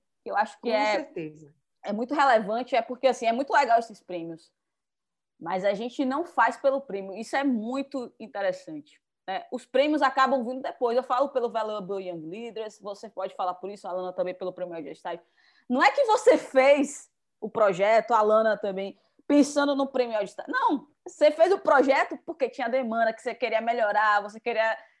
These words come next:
Speaker 1: é, de, é, trazer esse, esse resultado pra empresa. Por consequência, aí veio a oportunidade, veio também a experiência da sua gestora de trazer isso,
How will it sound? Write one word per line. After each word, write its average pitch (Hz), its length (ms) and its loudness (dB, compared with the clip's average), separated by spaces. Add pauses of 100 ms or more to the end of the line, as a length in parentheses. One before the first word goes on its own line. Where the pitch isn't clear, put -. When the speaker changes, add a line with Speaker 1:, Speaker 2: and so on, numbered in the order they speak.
(240)
Speaker 1:
é, 208 140 -2
de, 208 200 -8
é, 202 460 2 (100)
trazer 277 280 4
esse, 302 240 -2
esse 262 220 -4
resultado 233 320 -2
pra 240 120 -4
empresa. 185 280 -10 (280)
Por - 200 0
consequência, 269 800 0 (100)
aí 214 220 0
veio 202 120 -4
a - 80 2
oportunidade, 220 920 0
veio 202 140 -8
também 196 200 -8
a - 20 -6
experiência 190 360 -8
da 165 100 -12
sua 180 200 -14
gestora 208 440 -6 (240)
de 196 100 -18
trazer 262 320 -2
isso, 247 260 -8